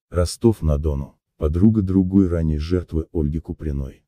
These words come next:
Тело было найдено десятого января тысяча девятьсот восемьдесят четвертого года в парке авиаторов.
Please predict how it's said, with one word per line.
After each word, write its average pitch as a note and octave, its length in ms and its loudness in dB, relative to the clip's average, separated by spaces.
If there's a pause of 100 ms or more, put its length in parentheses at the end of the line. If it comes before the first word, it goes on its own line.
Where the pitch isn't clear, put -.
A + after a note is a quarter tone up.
(120)
Тело F#2 260 4
было F#2+ 240 4
найдено G2+ 400 6
десятого F2 480 0
января E2+ 400 2
тысяча F#2 420 -4
девятьсот D#2+ 460 -4
восемьдесят E2 560 -2
четвертого D2 560 -4
года D#2 300 0
в - 60 -8
парке D#2 400 -4
авиаторов. D2 680 -4